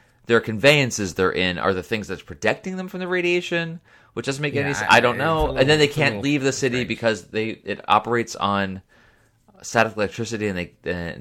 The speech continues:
Speaker 1: they just don't have roads that go out
Speaker 2: Yeah, and
Speaker 1: that
Speaker 2: they,
Speaker 1: far.
Speaker 2: I guess they just get rid of that idea that you have, they have to be on metal.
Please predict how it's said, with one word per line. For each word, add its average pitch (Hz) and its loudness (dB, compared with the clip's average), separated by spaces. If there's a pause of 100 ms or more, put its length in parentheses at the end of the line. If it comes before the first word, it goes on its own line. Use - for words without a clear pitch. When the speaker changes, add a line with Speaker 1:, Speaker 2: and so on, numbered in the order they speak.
Speaker 1:
they 85 -10
just 85 -14
don't 87 -10
have 80 -12
roads 82 -6
that 101 -4
go 98 -2
out 95 0
Speaker 2:
Yeah, 123 0
and 135 0
Speaker 1:
that - -2
Speaker 2:
they, 180 2
Speaker 1:
far. 110 2
Speaker 2:
I 117 4
guess 190 2
they 220 -2
just 139 -2
get 135 -2
rid 127 -2
of 104 -4
that 110 -4
idea 104 -8 (560)
that 113 -6
you 110 -4
have, 110 2
they 104 -4
have 110 -2
to 123 -8
be 110 -6
on 107 -6
metal. 101 -8